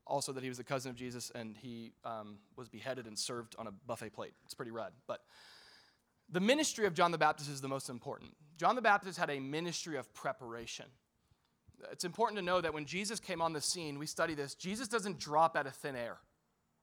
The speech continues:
Like, "Oh, Messiah, what's that?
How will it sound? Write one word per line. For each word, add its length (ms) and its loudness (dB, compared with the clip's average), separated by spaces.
Like, 120 -6
"Oh, 340 10
Messiah, 540 6
what's 220 -2
that? 340 8